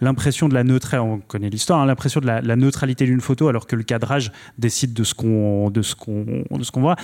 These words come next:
C'est, évidemment, l'I A passe un cap supérieur, on peut voir des gens en train de faire des choses qu'ils n'ont jamais fait ou, ou imaginé.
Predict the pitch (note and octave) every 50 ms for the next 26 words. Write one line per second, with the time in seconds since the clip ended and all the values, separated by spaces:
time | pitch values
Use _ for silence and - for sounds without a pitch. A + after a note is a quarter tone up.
0 | G#3+ - - - - - - - _ - - - - - - G3 E3+ C3+ B2+ D#3
1 | F3+ G#3 G3 D#3 C#3+ C#3+ D3+ D3 C#3 - C#3+ C#3+ - - - - - C#3 B2+ A#2+
2 | C#3 B2+ - - - - C3+ B2+ B2 B2 C#3 D3 C3+ A#2+ - B2+ A2+ A#2+ B2+ B2
3 | B2+ B2+ A#2+ C3 B2+ - - B2 A2 - A#2+ A#2 A#2 A2 - C3+ - - - A#2+
4 | A#2+ A#2+ A2+ A#2 A2 A#2 A2 - - C3+ C3+ C3+ C3+ B2+ A#2+ A#2 A2+ A2+ A#2+ -
5 | A#2 A#2 A2+ A2+ A2+ A2+ A2 A#2+